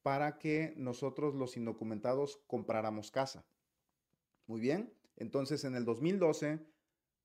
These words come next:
Obama quitó todas las ayudas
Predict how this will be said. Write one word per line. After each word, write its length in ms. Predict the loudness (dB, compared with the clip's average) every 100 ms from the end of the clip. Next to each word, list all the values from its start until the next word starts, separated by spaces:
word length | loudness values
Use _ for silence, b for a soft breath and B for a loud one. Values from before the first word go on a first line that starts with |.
| _
Obama 680 | 6 10 10 8 2 0 -10 _ _ _
quitó 320 | -8 -2 0 2
todas 360 | 6 8 8
las 160 | 6 2
ayudas 540 | 0 2 4 2 -2